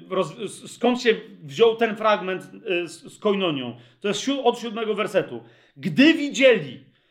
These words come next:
że została mi powierzona Ewangelia wśród nieobrzezanych, jak Piotrowi wśród obrzezanych”.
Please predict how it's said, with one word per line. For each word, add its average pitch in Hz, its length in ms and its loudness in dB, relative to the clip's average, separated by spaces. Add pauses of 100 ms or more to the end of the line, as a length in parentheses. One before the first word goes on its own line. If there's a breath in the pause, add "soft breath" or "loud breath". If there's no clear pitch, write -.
(200)
że 185 160 4
została 254 600 4
mi 247 180 -4
powierzona 226 640 -2
Ewangelia 190 840 0
wśród 226 400 -6
nieobrzezanych, 202 1160 -4
jak 240 400 2
Piotrowi 208 540 -4
wśród 214 340 -12
obrzezanych”. 180 880 0